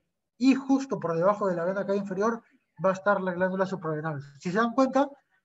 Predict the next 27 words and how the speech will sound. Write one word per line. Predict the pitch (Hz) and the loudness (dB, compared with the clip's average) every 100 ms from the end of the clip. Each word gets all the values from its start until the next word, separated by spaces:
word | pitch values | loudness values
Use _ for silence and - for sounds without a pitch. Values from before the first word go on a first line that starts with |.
| _ | _
es | 185 185 | -6 -4
una | 208 190 | -4 0
imagen | 196 196 202 202 | 0 0 -4 -8
aplanada, | 160 143 147 151 151 185 165 147 | -12 -10 -10 -8 -4 -2 -2 -4
¿no? | 175 | -8
No | 202 | -8
es | - | -4
como | 233 | -4
el | 156 | 0
páncreas, | 214 190 156 - | -2 -2 -6 -10
que | 180 | -14
es | _ | _
como | - 196 190 | -10 -6 -4
un | 196 208 202 196 185 _ | -6 -6 -8 -12 -16 _
tubito, | 190 185 175 143 | -6 -4 -6 -8
por | 147 143 | -10 -10
así | 165 | -8
decirlo. | 151 151 131 120 _ _ _ _ _ _ _ _ _ - - _ _ _ _ | -8 -8 -10 -14 _ _ _ _ _ _ _ _ _ -20 -20 _ _ _ _
Luego, | 240 240 165 143 - _ _ _ _ | 6 6 4 -2 -16 _ _ _ _
a, | 175 175 175 175 170 175 | -4 -2 0 0 -2 -4
a | 185 | -6
nivel | 180 202 240 240 190 | -4 0 0 0 -2
del | 190 190 185 175 175 175 | -2 0 -2 -4 -6 0
lado | 208 220 202 | 4 4 2
del | 202 | 2
vaso, | 247 233 220 226 _ _ _ _ | 0 0 -6 -12 _ _ _ _
<coughs> | 196 - 196 202 | -6 -4 -10 -12